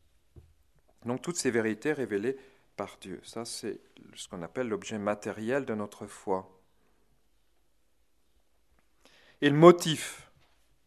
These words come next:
le motif de notre foi, qu'est-ce qui nous pousse à croire ? Eh bien, c'est l'autorité divine.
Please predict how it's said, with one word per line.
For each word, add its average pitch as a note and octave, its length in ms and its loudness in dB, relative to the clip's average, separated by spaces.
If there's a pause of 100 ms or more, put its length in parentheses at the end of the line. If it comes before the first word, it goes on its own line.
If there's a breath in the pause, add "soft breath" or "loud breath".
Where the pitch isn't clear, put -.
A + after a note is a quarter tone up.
(520)
le F#2+ 100 -14
motif A#2+ 440 -8
de A2 80 -10
notre G2 340 -12
foi, - 400 -20 (200)
qu'est-ce - 200 -14
qui - 80 -16
nous G#2 100 -10
pousse - 320 -8
à G#2 80 -2
croire ? - 540 -10 (680 soft breath)
Eh F#2+ 80 -8
bien, A#2 160 -2
c'est C3 180 -6
l'autorité G2+ 640 -10
divine. E2 480 -20